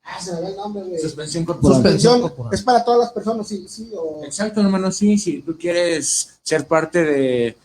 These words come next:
Speaker 2: del ritual también.
Speaker 1: Ahí va, una pregunta del millón. Yo peso ciento veinte kilos, hermano.
Speaker 2: Ajá.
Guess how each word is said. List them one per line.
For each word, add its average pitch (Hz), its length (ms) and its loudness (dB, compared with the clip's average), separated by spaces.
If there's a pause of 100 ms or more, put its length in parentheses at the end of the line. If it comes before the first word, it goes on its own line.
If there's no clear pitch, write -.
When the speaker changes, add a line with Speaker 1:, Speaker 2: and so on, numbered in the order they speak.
Speaker 2:
del 135 200 0
ritual 127 460 -4
también. 131 540 -8
Speaker 1:
Ahí 185 80 0
va, 143 220 0
una 196 240 4
pregunta 185 360 6
del 190 100 4
millón. 160 360 4
Yo 202 200 4
peso 214 200 2
ciento 202 340 -2
veinte 196 300 -6
kilos, 175 280 -8
hermano. 127 300 -16
Speaker 2:
Ajá. - 280 -10